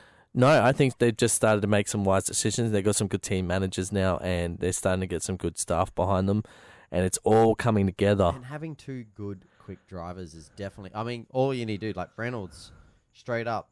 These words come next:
Speaker 2: in the pits after the race, was like, "This result is purely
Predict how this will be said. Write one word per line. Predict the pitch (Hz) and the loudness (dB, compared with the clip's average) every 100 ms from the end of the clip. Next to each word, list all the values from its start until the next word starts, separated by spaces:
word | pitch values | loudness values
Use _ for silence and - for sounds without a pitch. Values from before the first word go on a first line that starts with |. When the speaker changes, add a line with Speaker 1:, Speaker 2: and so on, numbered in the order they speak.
| - | -14
Speaker 2:
in | 110 | -12
the | 104 | -12
pits | - 117 _ _ _ _ | -14 -16 _ _ _ _
after | 104 104 95 | -12 -12 -14
the | 87 | -16
race, | 90 107 - - - | -12 -12 -14 -20 -16
was | 92 | -10
like, | 95 87 _ _ _ _ _ _ _ - _ _ _ _ _ _ _ _ _ _ _ _ _ | -8 -10 _ _ _ _ _ _ _ -20 _ _ _ _ _ _ _ _ _ _ _ _ _
"This | 131 143 | -16 -16
result | 123 90 104 92 73 - | -14 -8 -4 -4 -6 -4
is | 92 | -4
purely | - - 110 104 87 | -4 -6 -4 -4 -6